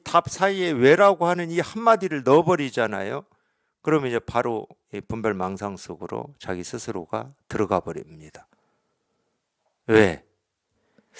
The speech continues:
왜 뜰 앞에 잣나무라고 가리키고 답하지? 이 순간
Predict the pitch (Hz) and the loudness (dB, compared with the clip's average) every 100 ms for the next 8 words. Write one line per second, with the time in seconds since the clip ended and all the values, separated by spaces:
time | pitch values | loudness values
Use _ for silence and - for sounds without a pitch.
0 | - - 127 185 214 196 - 190 - 160 | -6 6 8 8 6 4 4 2 2 -2
1 | - 123 135 127 120 110 104 107 101 87 | -2 -2 -2 -2 -4 -6 -6 -4 -4 -6
2 | - _ _ _ _ _ - _ - 113 | -12 _ _ _ _ _ -20 _ 2 4
3 | 117 - 101 98 - 98 107 101 - 135 | 4 0 0 0 0 4 4 4 -4 -8
4 | 180 156 170 - 175 165 165 160 | -8 0 0 2 0 2 2 0